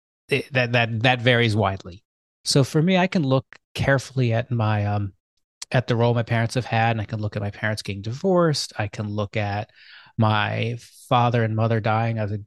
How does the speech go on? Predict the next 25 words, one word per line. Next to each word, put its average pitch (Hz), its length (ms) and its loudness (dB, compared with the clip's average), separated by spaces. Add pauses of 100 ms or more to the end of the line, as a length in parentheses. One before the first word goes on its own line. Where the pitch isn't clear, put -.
(120)
junior 120 300 2
in 113 80 -4
college 110 400 0
in 110 80 -2
the 104 80 -4
year 104 180 0
after, 110 440 -2
so 107 120 -8
that's 104 80 -8
pretty, 104 440 -4 (480)
pretty 107 160 2
young. 123 500 2 (400)
Um, 104 480 2 (200)
I 127 120 0
can 117 180 0
look 123 320 0 (160)
at, 123 280 2
uh, 120 300 0 (600)
I 139 80 0
had 123 240 4
a, 117 180 2
a, 120 280 -2
a 135 80 0
challenging, 127 920 0
um, 117 440 -2